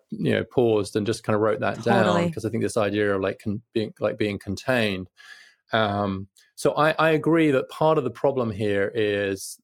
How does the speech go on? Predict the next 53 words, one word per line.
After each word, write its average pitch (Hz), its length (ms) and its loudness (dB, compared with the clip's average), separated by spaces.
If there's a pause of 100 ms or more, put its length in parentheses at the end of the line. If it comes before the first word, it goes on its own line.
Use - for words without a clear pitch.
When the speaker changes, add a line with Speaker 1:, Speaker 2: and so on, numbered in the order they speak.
(400)
Speaker 1:
and 117 140 0
I, 120 140 2
I - 40 -4
think 175 160 -2
this 143 100 -4
is 127 80 0
a 113 40 -6
problem 120 220 2
on, 107 140 0
like, 110 160 -2
both 110 360 0
sides, 110 720 0
if - 80 -4
I 107 80 0
can 107 140 -2
even 98 200 0
use 101 260 0
the - 80 -8
dualism, 101 540 0
is 120 140 0
of 107 220 -2
this 120 200 -2
idea 107 220 2
of 98 100 -4
zero 101 380 0
sum. 92 380 -6 (280)
Speaker 2:
Yeah. 190 180 0
Speaker 1:
Right? - 200 -8
Is, 98 220 -6 (120)
I 131 80 2
think, 170 200 -4 (260)
I - 40 0
think 180 160 0
that 147 120 0
zero 143 420 2
sum 127 280 -4
thinking, 104 400 -4
the 101 80 0
idea 104 480 2
that 101 180 -2
for 107 180 0
group 113 420 0
A 107 320 2
to - 100 -14
gain, 98 560 -2 (160)
B, 107 440 -2
group 104 320 0
B 101 280 0
has 95 260 -6
to - 140 -8
lose, 92 480 -6 (340)
is 117 280 -2 (260)
poisoning 117 720 0